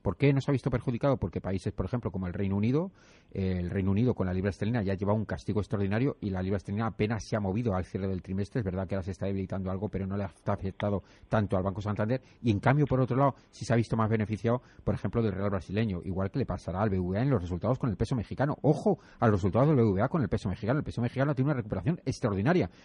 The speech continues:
igual que al B V A se le castigó en su momento, porque, bueno, tuvieron unos resultados, eh, bastante, eh, castigados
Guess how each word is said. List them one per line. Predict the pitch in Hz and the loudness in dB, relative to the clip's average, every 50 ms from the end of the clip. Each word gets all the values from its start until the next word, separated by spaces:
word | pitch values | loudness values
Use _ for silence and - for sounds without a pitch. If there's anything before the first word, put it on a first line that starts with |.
| - - | -8 -4
igual | - 120 - 135 143 156 | -2 2 6 6 6 8
que | - 180 | 8 6
al | 147 | 6
B | 143 143 | 6 6
V | 127 143 160 | 8 6 6
A | 170 151 | 4 4
se | - - | 2 -2
le | 110 98 | -2 -2
castigó | - - - - 92 110 | -2 -4 -2 0 2 2
en | 139 | 2
su | 127 - 139 | 2 2 2
momento, | 131 131 165 196 175 - 110 92 - - - - - - - | 4 4 4 4 4 2 0 0 0 -6 -20 -20 -14 -2 2
porque, | - 104 - - 101 | 2 2 2 2 0
bueno, | 85 98 127 156 - - _ - - - - - - - | 2 2 2 0 -2 -6 _ -20 -20 -20 -20 -16 -12 -6
tuvieron | - 104 101 107 113 | -2 0 2 2 2
unos | 117 117 101 | 2 0 0
resultados, | - 117 95 - 143 160 143 98 - - - - - - | 0 0 2 4 6 6 6 4 2 -4 -20 -20 -10 -4
eh, | - 95 95 92 90 - | -2 0 0 0 0 0
bastante, | - 92 78 - - 113 107 104 104 143 131 131 131 131 123 120 117 113 110 110 104 98 - - - - - | -2 -2 -2 -2 0 0 0 2 4 4 6 6 6 6 6 6 6 6 6 4 4 0 -4 -14 -20 -12 -4
eh, | - 104 107 104 - | -2 0 0 2 4
castigados | - 110 - - - 139 120 135 175 160 110 90 - - | 2 2 4 4 4 6 8 8 8 8 6 4 2 -4